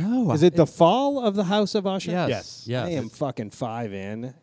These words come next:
Speaker 2: and that shit is bananas.
Speaker 3: I
Speaker 1: I'm
Speaker 3: almost,
Speaker 1: in.
Speaker 3: I almost put it on today, and,
Speaker 1: I
Speaker 3: and then I didn't.
Speaker 2: It's
Speaker 1: I,
Speaker 2: solid.
Speaker 1: I,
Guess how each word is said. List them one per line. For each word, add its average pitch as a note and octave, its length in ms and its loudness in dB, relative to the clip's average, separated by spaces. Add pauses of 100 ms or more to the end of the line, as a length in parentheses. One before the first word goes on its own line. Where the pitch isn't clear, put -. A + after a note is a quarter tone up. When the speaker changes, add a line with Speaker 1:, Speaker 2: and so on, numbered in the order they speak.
Speaker 2:
and G2+ 180 -10
that A2 160 -8
shit G2 320 -8
is F2 160 -12
bananas. E2 540 -16
Speaker 3:
I A#2+ 80 0
Speaker 1:
I'm C3+ 60 2
Speaker 3:
almost, C#3 360 2
Speaker 1:
in. F#2+ 180 -8
Speaker 3:
I A#2+ 120 -2
almost D#3 400 0
put D3 120 -2
it B2+ 100 -2
on A#2 180 -2
today, F#2+ 320 -4
and, F#2 160 -10
Speaker 1:
I G2 60 -16 (100)
Speaker 3:
and F#2 200 -8
then F#2 80 -8
I F2+ 120 -10
didn't. E2+ 340 -12
Speaker 2:
It's G2+ 160 -4
Speaker 1:
I, C#3 140 0
Speaker 2:
solid. D#3 440 -6
Speaker 1:
I, A2+ 300 -6